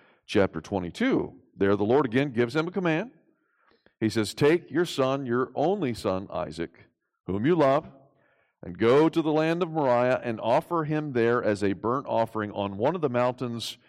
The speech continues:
which I will show you." <laughs> Again, doesn't tell him exactly where he's going, doesn't tell him exactly how to do anything. He simply says, "Go and sacrifice your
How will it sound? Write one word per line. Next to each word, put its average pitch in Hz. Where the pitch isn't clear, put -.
which 110
I 98
will 87
show 82
you." 73
<laughs> -
Again, 131
doesn't 90
tell 87
him 87
exactly 90
where 107
he's 160
going, 147
doesn't 92
tell 113
him 110
exactly 113
how 113
to 147
do 196
anything. 98
He 104
simply 151
says, 123
"Go 143
and 92
sacrifice 95
your 85